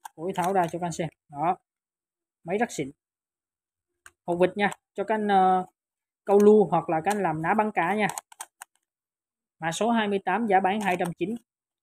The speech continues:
Hai mươi tám, con này hai trăm chín mươi nghìn nha. Con này là Abu Matic.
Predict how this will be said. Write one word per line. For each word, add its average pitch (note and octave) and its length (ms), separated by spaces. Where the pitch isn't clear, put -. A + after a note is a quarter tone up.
Hai F3 140
mươi F3+ 160
tám, G3 220
con F#3 120
này E3 80
hai F3 260
trăm F3 160
chín G3+ 200
mươi G3+ 80
nghìn D#3 260
nha. D#3+ 140
Con E3+ 100
này D#3 100
là C#3+ 300
Abu G3 400
Matic. F#3 280